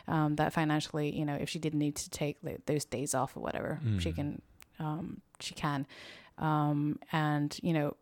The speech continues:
Speaker 1: when you die, <laughs> your funeral is expensive too.
Speaker 2: Oh, of course, yeah.
Speaker 1: <laughs> And for me, I still don't know what to do, you know, if, with my ashes and, and so forth, because, um, you know, if, if I die, you know,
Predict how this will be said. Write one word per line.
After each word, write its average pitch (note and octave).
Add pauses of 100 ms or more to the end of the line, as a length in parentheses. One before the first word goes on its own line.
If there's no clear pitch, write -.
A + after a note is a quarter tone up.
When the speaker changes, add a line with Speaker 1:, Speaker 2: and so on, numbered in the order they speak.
(120)
Speaker 1:
when E3+
you D#3+
die, F3 (180)
<laughs> -
your F3+
funeral A3+ (140)
is F3
expensive -
too. -
Speaker 2:
Oh, A2
of F2
course, - (120)
yeah. C4+ (140)
Speaker 1:
<laughs> -
And F#3+
for G#3
me, B3
I G#3+
still F#3+
don't F#3
know F3
what E3+
to E3
do, E3+ (100)
you D#3
know, D3+
if, D#3
with F3
my D#3+
ashes D#3
and, D3
and D3+
so E3
forth, -
because, D#3+ (440)
um, D#3 (320)
you F3+
know, D#3
if, E3
if E3
I E3
die, D#3+
you D3
know, C#3+